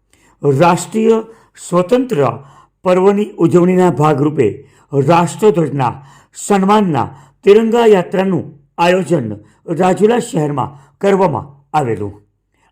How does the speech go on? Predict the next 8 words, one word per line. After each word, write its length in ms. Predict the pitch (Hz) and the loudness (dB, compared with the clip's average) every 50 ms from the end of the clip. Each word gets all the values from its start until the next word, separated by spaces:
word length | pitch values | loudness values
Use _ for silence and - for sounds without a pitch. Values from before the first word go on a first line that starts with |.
| _ - | _ -4
આ 100 | 151 151 | -4 -4
કાર્યક્રમને 720 | 151 - - 135 156 147 - 175 185 185 190 208 208 208 - - - - _ _ - | -2 -4 -4 -4 -2 -2 -2 -4 -2 -2 -2 -4 -4 -6 -10 -16 -20 -20 _ _ -2
સફળ 320 | 202 190 170 233 277 - - | -2 0 2 2 0 2 0
બનાવવા 340 | 185 156 147 131 131 139 135 | -2 0 0 0 0 0 0
માટે 540 | 139 143 156 - 156 151 147 147 143 - - - - 160 147 | 0 0 0 2 2 2 2 2 -2 -8 -18 -8 -6 -2 0
રાજુલા 500 | 180 185 185 170 202 220 233 - - 240 - - | 0 0 0 0 0 0 0 -2 -4 -8 -12 -4
શહેરના 540 | - 175 165 160 156 147 147 131 120 107 - - - _ _ - | -2 0 0 0 0 0 0 -2 -2 -4 -8 -14 -20 _ _ -16
ભાજપના 840 | 151 127 170 175 170 160 196 196 - - 147 135 127 120 - - | -4 -2 0 0 0 0 -2 -4 -6 -4 -4 -2 -2 -4 -6 -14